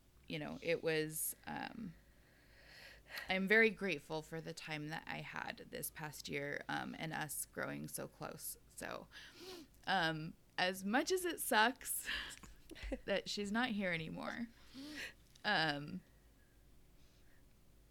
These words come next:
I, um, I have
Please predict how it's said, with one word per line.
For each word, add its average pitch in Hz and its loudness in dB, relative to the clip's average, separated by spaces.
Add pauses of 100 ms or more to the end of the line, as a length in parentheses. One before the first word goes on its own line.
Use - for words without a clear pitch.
(1200)
I, 190 0 (100)
um, - 0 (760)
I 196 -4
have 185 -4